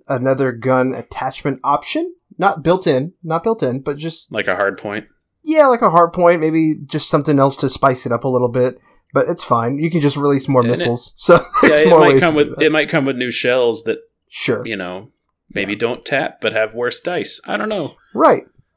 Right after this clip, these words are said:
Speaker 1: Speaking of worse things, it also
Speaker 2: Oh,
Speaker 1: will come
Speaker 2: good.
Speaker 1: with,
Speaker 2: Let's
Speaker 1: with
Speaker 2: have this
Speaker 1: two
Speaker 2: talk.
Speaker 1: field commanders.
Speaker 2: Indeed. My
Speaker 1: There's the
Speaker 2: second field commander.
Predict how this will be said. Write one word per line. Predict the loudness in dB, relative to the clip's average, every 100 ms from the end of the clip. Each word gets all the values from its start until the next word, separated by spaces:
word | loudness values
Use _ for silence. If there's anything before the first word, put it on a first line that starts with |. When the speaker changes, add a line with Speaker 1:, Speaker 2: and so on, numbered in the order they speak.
| _ -10
Speaker 1:
Speaking | 2 4 6 4
of | 4
worse | 4 4 0
things, | -4 -2 -6 -10 -16 _ _ _ 4
it | 6
also | 6 6 4
Speaker 2:
Oh, | 6
Speaker 1:
will | 4
come | 4 4
Speaker 2:
good. | 4 0
Speaker 1:
with, | -2 -18 _ _ -4
Speaker 2:
Let's | 2
Speaker 1:
with | 2
Speaker 2:
have | 2 0
this | 6
Speaker 1:
two | 8 8 8 8 6
Speaker 2:
talk. | 0
Speaker 1:
field | 0 8 8 8
commanders. | 4 6 8 6 4 2 2 -4 -10 -16 -20 -20 -20 -20 -20 _ _
Speaker 2:
Indeed. | -6 -4 -4 -4 -2 -2 -2 -4 -10 _ _ _ _ _ -20 -20 -6
My | 0 4
Speaker 1:
There's | 4
the | 6
Speaker 2:
second | 2 0 -4
field | -4 -4 -4
commander. | -4 -4 -4 -4